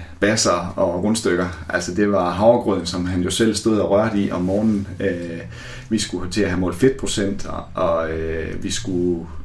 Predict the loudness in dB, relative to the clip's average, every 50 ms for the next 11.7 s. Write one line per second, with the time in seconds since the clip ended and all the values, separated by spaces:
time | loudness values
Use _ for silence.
0 | -8 -8 -8 -4 -2 -2 -2 -2 -2 -2 -2 -2 -2 -2 -2 -4 -4 -6 -6 -6
1 | -8 -8 -8 -10 -10 -10 -10 -10 -10 -10 -10 -12 -12 -14 -14 -18 -20 -20 -20 -18
2 | -14 -10 -10 -8 -6 -4 -2 -2 -2 -2 -2 -2 -2 -2 -2 -2 0 0 -2 -2
3 | -4 -10 -12 -12 -14 -14 -16 -10 -6 -4 -2 0 2 2 4 4 2 2 0 0
4 | -2 -2 0 2 4 4 4 2 0 -2 -6 -10 -12 -12 -8 -4 -4 -4 -4 -4
5 | -8 -8 -8 -4 0 2 2 4 2 2 0 -2 -4 -6 -10 -12 -14 -14 -16 -16
6 | -14 -4 2 4 4 6 6 4 2 2 0 -2 -2 -2 -2 0 0 0 -2 -2
7 | -4 -4 -4 -4 -4 -4 -6 -6 -6 -4 -6 -6 -6 -6 -6 -6 -2 0 2 2
8 | 2 2 2 2 2 2 2 4 2 2 2 2 0 0 -2 -2 -6 -10 -16 -10
9 | -2 0 0 0 2 0 0 0 0 -2 -4 -6 -6 -4 -4 -4 0 2 4 4
10 | 4 6 4 4 2 2 0 -4 -8 -10 -4 0 2 2 4 4 4 2 2 0
11 | 0 0 0 0 0 -2 -4 -6 -4 -2 -2 -2 -4